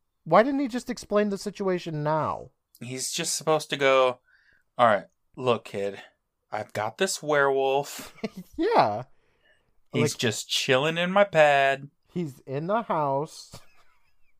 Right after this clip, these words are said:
Speaker 2: He's just eating all these neighborhood pets, but it's cool.
Speaker 1: Yeah, like, he knows there's a werewolf. He's doing all this shit thinking you're the werewolf because he's seen,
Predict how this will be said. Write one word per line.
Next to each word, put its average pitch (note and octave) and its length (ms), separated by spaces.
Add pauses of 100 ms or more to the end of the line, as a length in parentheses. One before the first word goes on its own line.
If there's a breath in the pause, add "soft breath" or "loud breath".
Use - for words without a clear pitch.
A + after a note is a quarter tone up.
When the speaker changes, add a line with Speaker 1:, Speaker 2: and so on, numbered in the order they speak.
(180)
Speaker 2:
He's B2 240
just - 320
eating C3 360
all D#3 160
these E3 240
neighborhood D#3 460
pets, D3 340
but D#3+ 180
it's F#3 180
cool. - 520 (480 loud breath)
Speaker 1:
Yeah, F#3 440
like, C#3 240 (960)
he A3 240
knows G3 580
there's D3 200
a D#3 60
werewolf. D3 460
He's E3 140
doing B3+ 200
all A#3+ 120
this G#3 120
shit G3 540 (460)
thinking F3+ 320
you're G#3 160
the F#3+ 80
werewolf B2+ 360
because C#3 220
he's C#3+ 140
seen, E3+ 340